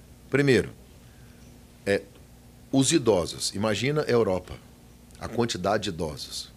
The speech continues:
Então, quando, quando a Itália, o povo começou a morrer, são, são idosos, né? E aí, chegou na Europa.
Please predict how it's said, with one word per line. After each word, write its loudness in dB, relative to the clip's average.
Então, -8
quando, -6
quando -8
a -4
Itália, -8
o -18
povo -12
começou -6
a -4
morrer, -2
são, -6
são -8
idosos, -10
né? -4
E 2
aí, 2
chegou 0
na 2
Europa. -2